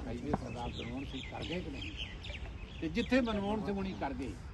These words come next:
ਜਿੱਥੇ ਨੈਸ਼ਨਲ ਹਾਈਵੇ ਹੈ, ਉੱਥੇ ਨੈਸ਼ਨਲ ਪਾਲਿਸੀ ਹੈ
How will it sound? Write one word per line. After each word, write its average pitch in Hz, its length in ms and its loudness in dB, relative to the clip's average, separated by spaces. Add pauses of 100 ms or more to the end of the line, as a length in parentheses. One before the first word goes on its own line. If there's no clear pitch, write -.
(380)
ਜਿੱਥੇ 247 480 8
ਨੈਸ਼ਨਲ 254 400 10
ਹਾਈਵੇ 202 520 6
ਹੈ, 107 80 -4 (560)
ਉੱਥੇ 226 280 10
ਨੈਸ਼ਨਲ 233 500 10
ਪਾਲਿਸੀ 185 560 6
ਹੈ 123 120 0